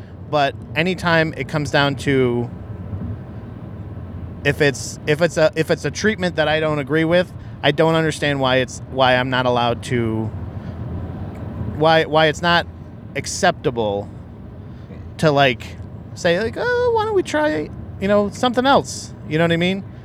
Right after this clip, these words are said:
Uh, why, why I have to be the one to change in that, in that scenario. And, like, that's, that's, I guess that's what my point was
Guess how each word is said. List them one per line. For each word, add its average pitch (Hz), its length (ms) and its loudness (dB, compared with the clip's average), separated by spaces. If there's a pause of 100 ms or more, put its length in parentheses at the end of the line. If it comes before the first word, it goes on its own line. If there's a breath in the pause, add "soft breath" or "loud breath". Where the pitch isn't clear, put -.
(360 loud breath)
Uh, 151 120 4
why, 147 340 4
why 143 360 2
I 143 160 2
have 143 260 0
to 135 60 -12
be 139 140 -2
the 127 80 -2
one 127 200 0
to 123 120 -10
change 117 360 -2
in 117 100 -4
that, 117 260 0
in 131 120 -2
that 120 160 2
scenario. 113 560 0
And, 127 160 -2
like, 123 180 0
that's, 139 240 0
that's, 156 380 0
I 151 100 2
guess 165 180 2
that's 165 180 2
what 151 200 0
my 135 160 2
point 139 300 0
was 113 380 0